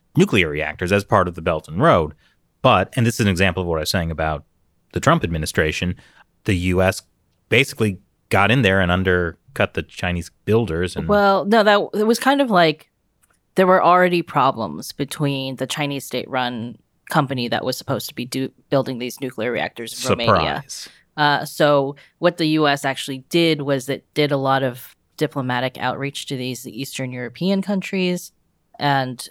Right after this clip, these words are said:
Speaker 2: including Romania. Like, in twenty nineteen, the president of Romania visited the Washington, D C. They did, like, a f-, nice photo op with him shaking hands with Trump in the White House. And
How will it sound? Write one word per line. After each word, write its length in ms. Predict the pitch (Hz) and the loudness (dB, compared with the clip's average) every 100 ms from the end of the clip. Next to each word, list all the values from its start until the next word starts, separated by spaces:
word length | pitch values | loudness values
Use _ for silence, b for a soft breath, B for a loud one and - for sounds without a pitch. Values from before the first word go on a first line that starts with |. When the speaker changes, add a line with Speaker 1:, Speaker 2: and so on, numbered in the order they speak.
| - | -12
Speaker 2:
including 440 | 139 - 170 147 | -8 -2 0 0
Romania. 480 | 139 139 139 139 135 | -2 -4 -4 -4 -2
Like, 260 | 131 127 | -4 -4
in 140 | - 139 | -8 -10
twenty 260 | - 143 | -6 -6
nineteen, 400 | 135 127 - 139 | -6 -8 -10 -8
the 80 | 131 | -8
president 420 | - 135 127 131 | -6 -6 -6 -10
of 120 | 123 151 | -8 -2
Romania 480 | 214 208 190 175 | 0 2 0 -2
visited 580 | 143 143 139 135 131 131 - _ _ _ _ | -2 -4 -4 -6 -6 -8 -16 _ _ _ _
the 220 | - 139 - | -4 -2 0
Washington, 360 | 143 131 143 131 | 0 0 -2 -6
D 120 | 131 | -6
C. 580 | - 165 151 147 143 143 b _ _ | -4 0 2 0 -2 -4 b _ _
They 100 | - | -8
did, 160 | 127 131 | -6 -6
like, 160 | 127 135 | -6 -8
a 40 | |
f-, 100 | 123 | -8
nice 200 | 143 135 | -8 -10
photo 360 | - 147 135 131 | -2 0 2 2
op 220 | 135 - | 2 0
with 220 | 131 - | -8 -12
him 320 | - 160 131 | -10 -6 -6
shaking 320 | 131 117 123 | -6 -8 -8
hands 300 | 123 135 131 | -6 -6 -6
with 100 | 127 | -8
Trump 400 | - 151 139 135 | -8 -4 -4 -4
in 80 | 131 | -10
the 100 | 127 | -8
White 220 | 127 131 135 | -4 -4 -2
House. 440 | 131 131 127 - | -2 -2 -4 -6
And 300 | 127 123 - | -6 -6 -10